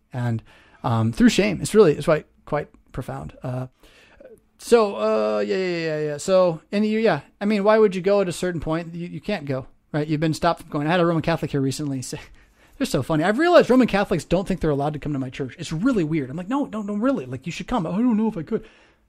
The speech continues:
"What are you talking about?" And, and, and they don't like their church 'cause their church isn't open. You gotta schedule it. So they're mad about this stuff too.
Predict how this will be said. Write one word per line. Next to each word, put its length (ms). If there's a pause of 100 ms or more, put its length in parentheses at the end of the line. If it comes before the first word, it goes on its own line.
"What 100
are 20
you 80
talking 360
about?" 200 (140)
And, 640
and, 260
and 100
they 60
don't 160
like 180
their 140
church 300
'cause 100
their 80
church 220
isn't 180
open. 280
You 100
gotta 160
schedule 320
it. 40
So 80
they're 100
mad 180
about 180
this 120
stuff 220
too. 360